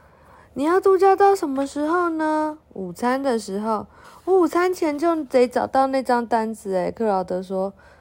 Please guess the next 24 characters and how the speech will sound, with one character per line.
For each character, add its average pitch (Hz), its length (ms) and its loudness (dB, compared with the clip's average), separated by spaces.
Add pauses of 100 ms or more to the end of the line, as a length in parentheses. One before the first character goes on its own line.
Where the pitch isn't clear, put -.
(120)
好 202 140 2
吧， 262 420 4
我 190 400 2
大 277 220 0
侦 294 260 -4
探 302 220 -2
奈 294 180 0
特 269 300 0
接 214 180 -2
下 247 240 0
你 202 60 -4
的 185 100 -4
案 220 220 0
子。 185 260 -10 (360)
我 214 120 0
问 285 200 4
你， 233 160 -2
单 269 240 0
子 240 100 -8
上 262 240 0
写 196 160 -4
了 185 160 -2
什 185 180 -6
么？ - 300 -6